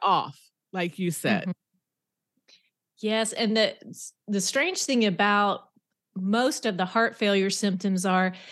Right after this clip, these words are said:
Speaker 2: is that they masquerade as other things. I was dismissing a lot of them, and individually, the symptoms don't seem that big of a deal. But when you take 'em as a group together,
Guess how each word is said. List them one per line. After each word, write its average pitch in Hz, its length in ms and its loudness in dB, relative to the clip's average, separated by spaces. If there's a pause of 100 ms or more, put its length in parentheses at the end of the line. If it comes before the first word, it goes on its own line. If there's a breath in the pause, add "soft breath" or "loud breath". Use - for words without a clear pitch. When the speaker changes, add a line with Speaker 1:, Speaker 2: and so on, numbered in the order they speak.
(140 loud breath)
Speaker 2:
is 196 200 0
that 214 260 2
they 240 220 4
masquerade 214 1120 2
as 180 420 0
other 208 240 4
things. 180 640 -2 (600 soft breath)
I 214 240 2
was 185 640 2 (200)
dismissing 214 800 4
a 185 80 4
lot 190 240 2
of 196 120 2
them, 175 200 0
and 214 160 0
individually, 214 1300 2
the 196 180 0
symptoms 233 720 0 (220)
don't 233 300 2
seem 240 420 2
that 208 280 0
big 208 180 2
of 185 100 0
a 185 40 -2
deal. 170 520 0 (300 loud breath)
But 208 100 4
when 220 200 4
you 175 160 -2
take 262 360 -2
'em 240 160 2
as 190 220 -2
a 180 80 0
group 190 380 0
together, 196 760 -2